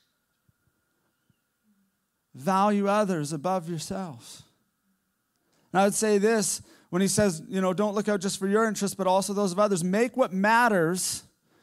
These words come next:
to others matter to you. Make what matters to others matter to you.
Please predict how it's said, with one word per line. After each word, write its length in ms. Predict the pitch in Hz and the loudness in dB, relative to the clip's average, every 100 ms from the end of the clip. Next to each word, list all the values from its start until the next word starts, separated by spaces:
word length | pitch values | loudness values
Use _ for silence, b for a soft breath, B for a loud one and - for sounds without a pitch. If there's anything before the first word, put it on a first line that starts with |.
| b - | b -2
to 140 | - | 2
others 520 | 226 220 170 156 160 | 4 4 2 0 0
matter 320 | 180 185 190 | 0 2 0
to 160 | 180 190 | -2 -2
you. 260 | 185 147 120 _ _ _ _ _ _ _ _ _ _ _ _ _ _ _ _ _ _ _ _ _ _ _ _ _ _ b b b b - | -2 -2 -6 _ _ _ _ _ _ _ _ _ _ _ _ _ _ _ _ _ _ _ _ _ _ _ _ _ _ b b b b -4
Make 240 | 190 220 | 0 2
what 140 | 240 220 | 2 4
matters 420 | 214 214 220 196 | 4 6 4 2
to 120 | - | -2
others 400 | 185 190 175 165 | 0 0 0 -2
matter 320 | 165 170 170 170 | -2 -2 -2 -2
to 180 | - | -2
you. 260 | 165 151 127 | -2 -2 -6